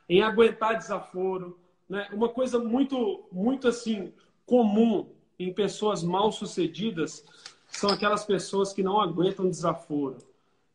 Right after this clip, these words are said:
que querem, né? "Ah, ah, ah, não levo desaforo pra casa."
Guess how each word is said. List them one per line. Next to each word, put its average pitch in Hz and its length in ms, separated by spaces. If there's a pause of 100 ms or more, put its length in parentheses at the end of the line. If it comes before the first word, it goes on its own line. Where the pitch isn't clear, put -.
que 165 100
querem, 190 500
né? 180 200
"Ah, 170 480
ah, 208 200
ah, 233 60
não 233 120
levo 226 300
desaforo 208 500
pra 190 180
casa." 170 680